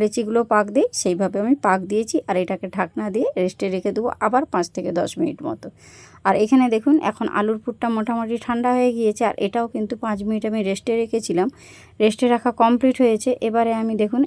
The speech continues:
এটাকে হাতের সাহায্যে এইভাবে ঘুরিয়ে ঘুরিয়ে একটা বাটির শেপ দিয়ে দেবো। দেখুন বন্ধুরা, একটা বাটির শেপ দিয়েছি। আর এই যে আলুর যে পুরটা তৈরি করেছিলাম, এই পুরটা কিন্তু ওর ম-, ময়দার মধ্যে দিয়ে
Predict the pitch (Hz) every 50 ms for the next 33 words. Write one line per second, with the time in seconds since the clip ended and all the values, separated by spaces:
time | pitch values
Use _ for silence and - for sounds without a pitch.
0 | - 214 214 214 208 220 214 - - 196 - 214 208 214 - - 226 214 214 208
1 | 202 - - - - - 208 220 208 202 220 202 175 170 208 185 196 214 220 214
2 | 233 240 233 214 - - 233 - - 240 202 175 175 170 - 220 220 208 - -
3 | 190 170 - - - 160 151 135 127 135 135 202 214 - _ _ _ - - -
4 | - - - _ _ - 240 240 226 247 240 226 202 196 190 180 175 185 - 208
5 | - - 233 208 208 196 202 - 247 240 - - 240 226 208 202 233 220 214 196
6 | - 254 - 208 208 214 220 208 226 233 - - 202 208 202 214 214 208 226 220
7 | 220 - 214 214 - 233 233 226 226 233 240 240 254 247 269 254 254 240 233 208
8 | 214 - - 208 196 196 - 214 190 - - 208 202 202 - 214 208 202 - 330
9 | 403 - - - - - - - - - _ - 202 214 214 214 214 202 196 196
10 | 196 196 202 196 175 226 277 320 - - 339 320 302 180 - 247 285 294 254 185
11 | 190 185 185 180